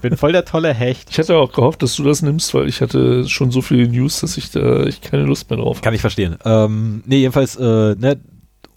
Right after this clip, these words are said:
Speaker 1: natürlich Canonical hat sich gleich hingestellt und gesagt, „Der Ubuntu Source Code ist safe.“ Äh, ja, das ist schön.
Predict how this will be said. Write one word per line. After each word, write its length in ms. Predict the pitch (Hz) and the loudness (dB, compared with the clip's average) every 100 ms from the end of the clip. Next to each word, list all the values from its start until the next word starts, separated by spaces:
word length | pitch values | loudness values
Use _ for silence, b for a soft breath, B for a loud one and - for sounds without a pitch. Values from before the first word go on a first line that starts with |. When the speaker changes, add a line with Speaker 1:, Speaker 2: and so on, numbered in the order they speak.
| _ - - | _ -20 -10
Speaker 1:
natürlich 580 | 127 127 143 151 143 117 98 - _ _ - | -4 -2 2 2 0 -10 -20 -20 _ _ -2
Canonical 440 | 120 131 135 127 | 2 2 2 2
hat 120 | 117 | 2
sich 80 | - | 0
gleich 140 | 120 117 | 0 0
hingestellt 340 | 127 123 120 | 0 0 2
und 60 | 113 | 2
gesagt, 240 | 113 - B B - | 2 0 B B -4
„Der 80 | |
Ubuntu 280 | 85 113 135 | -2 0 0
Source 340 | - 113 110 - | 2 2 2 0
Code 260 | 117 110 | -2 -2
ist 220 | - - | -6 -8
safe.“ 380 | - 80 76 - _ _ _ _ _ _ _ _ - B B B 85 | -6 -8 -8 -16 _ _ _ _ _ _ _ _ -20 B B B -12
Äh, 320 | 104 101 104 101 | -2 2 4 2
ja, 520 | 95 87 87 90 143 | 0 -4 -4 -2 -2
das 180 | 123 95 | -4 -8
ist 80 | 90 | -8
schön. 300 | - 151 | -4 -4